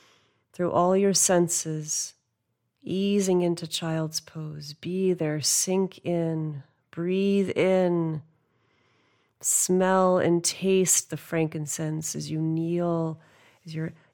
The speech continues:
on the ground, your knees, your shins, the tops of your hands, your elbows, just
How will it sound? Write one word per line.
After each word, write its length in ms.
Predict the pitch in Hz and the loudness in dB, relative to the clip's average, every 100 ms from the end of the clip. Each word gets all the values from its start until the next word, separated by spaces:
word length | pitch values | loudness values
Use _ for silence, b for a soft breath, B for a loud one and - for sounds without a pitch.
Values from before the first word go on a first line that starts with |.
| b - | b -6
on 440 | 185 190 190 185 | -4 0 0 0
the 100 | 175 | -2
ground, 720 | 160 160 160 156 156 156 156 | -4 -4 0 0 -2 -4 -6
your 100 | 156 | -6
knees, 680 | 156 160 170 175 165 160 156 | -6 -4 -4 -4 -2 -4 -6
your 140 | 147 | -8
shins, 880 | 147 - - 175 175 170 165 165 - - B B B B | -6 -6 -4 -4 -2 -2 -4 -8 -10 -14 B B B B
the 80 | - | -16
tops 500 | 160 - 180 175 - | -12 -6 -6 -4 -6
of 140 | 175 160 | -6 -4
your 140 | 160 | -4
hands, 540 | 143 160 180 175 170 | -4 -2 0 2 2
your 120 | 165 - - | 0 -4 0
elbows, 1500 | 170 175 180 180 170 170 165 165 160 160 165 165 156 165 | 2 4 4 4 2 2 2 0 -2 -4 -4 -6 -8 -10
just 540 | - - - - - | -10 -6 -4 -6 -8